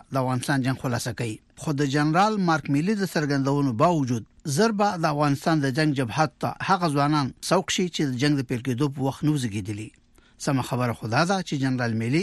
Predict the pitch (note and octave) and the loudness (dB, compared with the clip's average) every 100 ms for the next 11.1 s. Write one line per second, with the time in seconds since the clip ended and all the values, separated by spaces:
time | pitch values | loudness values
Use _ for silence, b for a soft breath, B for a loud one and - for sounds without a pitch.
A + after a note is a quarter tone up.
0 | - - D3+ D3 C#3+ B2 - A2+ D#3 D#3+ | -2 -4 -2 -2 -2 -4 -4 -4 -2 -2
1 | E3+ F3 B B B C#3+ B2+ - A#2 A#2+ | -2 -6 B B B -4 -4 -2 0 2
2 | F3 F#3 C#3+ E3 A3 E3 C#3 C3 B2 A2+ | 2 2 0 2 2 0 0 0 -2 -4
3 | - G#2 - B B B C3+ C3 C#3 C3 | -6 -12 -16 B B B -2 2 2 2
4 | G#3 F3 D#3 C3+ - B2 A#2+ - F#3+ - | 2 2 2 0 -2 -2 -2 0 -2 -2
5 | - D#3+ F3+ - - _ - A#3+ F3+ - | 2 2 2 -2 -14 _ 0 2 2 0
6 | C#3 B2 C3 D#3+ D3 C3+ A#2 B2 C#3+ D#3+ | -4 -4 -4 0 0 0 0 2 2 0
7 | E3+ D#3 D#3+ D3 D3+ F3 F#3+ - A#3 G#3 | -4 -4 -2 0 0 0 -2 0 0 0
8 | C3 - E3 D3 B2 C3+ C3 A2 C3 B2 | -2 0 2 2 2 -2 -2 -4 -4 -6
9 | G#2 B2 A2 D#2+ B B B - C#3+ C3+ | -4 -4 -4 -8 B B B -6 -2 0
10 | C3 D#3 C#3 A3+ A3+ G#3 F#3 D#3 - A3+ | 0 -2 0 2 2 2 0 -2 0 0